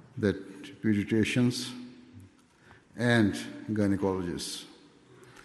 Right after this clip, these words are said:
from the U K as well as other specialists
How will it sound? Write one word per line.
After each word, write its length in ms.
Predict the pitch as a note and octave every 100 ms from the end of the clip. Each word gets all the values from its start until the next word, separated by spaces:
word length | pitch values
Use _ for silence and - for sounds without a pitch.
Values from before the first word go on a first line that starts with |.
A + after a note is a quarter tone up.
| - - -
from 220 | G#2+ F#2+
the 60 |
U 200 | F#2+ A2
K 340 | A2 C3 C#3+ E2
as 180 | G#2 G2+
well 180 | G2
as 420 | G2 F#2+ - - - - - - - - - - _ _ _ _ _ _ _ - - - - - - - - - - - - - - - - - - - - - _ _ _ - - - - - - -
other 180 | A2+
specialists 840 | A#2 - A2+ - A#2+ B2+ - -